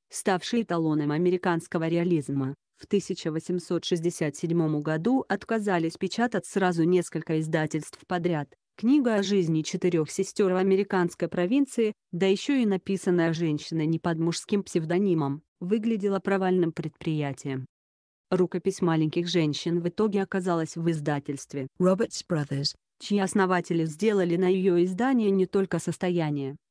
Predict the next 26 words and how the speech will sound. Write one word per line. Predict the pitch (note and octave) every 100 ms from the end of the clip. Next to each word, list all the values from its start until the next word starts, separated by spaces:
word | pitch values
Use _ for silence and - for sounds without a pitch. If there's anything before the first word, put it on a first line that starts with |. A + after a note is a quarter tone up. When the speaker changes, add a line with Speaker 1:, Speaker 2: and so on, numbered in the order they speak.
| -
Speaker 1:
но | A#3+
и | A#3
репутацию | A3+ F#3+ F3+ D#3+ - E3+ E3+
одного | F3+ F#3 F3 D#3+
из | D#3
самых | - G3+ G3+ -
прогрессивных | F3+ F3+ F#3+ - F#3+ F3 -
издательств | D#3 G3 A#3+ G3+ E3+ - -
в | E3+
мире. | F#3+ E3+ C#3 - _ _ _ -
После | G3+ - E3
феноменального | - F3+ G3 G3 F#3+ F3 E3 D#3+ F3
успеха | F#3+ - C#4+ -
«Женщин» | E3+ E3 D3+ - F3 E3
В. | D#3+ C3+ B2 -
Speaker 2:
Roberts | F#3 F#3+ A3+ - -
Brothers. | D3+ C#3 C3 - - G3
Speaker 1:
была | G#3 G#3
открыта | F#3+ - E3+ E3 F#3
специальная | - - F#3+ G3 E3+ D#3+ D#3
серия, | - D3+ C#3+ C3+ C3 _
в | -
которой | F#3+ F#3 F#3+ F3
издавались | F3 F3+ F#3 F#3 F3 -
только | E3+ D#3+ F#3
женщины, | F3+ F3 D#3+ - C#3 C3